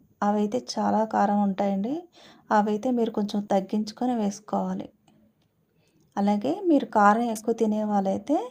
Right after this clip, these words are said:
ఒక రెండు మూడు ఎక్స్ట్రా వేసుకోండి. మేమైతే మీడియంగా తింటాం కాబట్టి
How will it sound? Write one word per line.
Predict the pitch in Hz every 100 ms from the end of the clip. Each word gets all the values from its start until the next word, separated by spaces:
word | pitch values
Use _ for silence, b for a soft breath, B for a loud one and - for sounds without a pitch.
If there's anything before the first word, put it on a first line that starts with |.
| _ B B B _
ఒక | - - 214
రెండు | 214 208
మూడు | 208 208
ఎక్స్ట్రా | 208 208 - 233 233
వేసుకోండి. | 208 202 - - 196 185 233 359
మేమైతే | 330 233 208 202 220
మీడియంగా | 226 208 208 208 208 226
తింటాం | 220 208 208
కాబట్టి | 208 202 208 208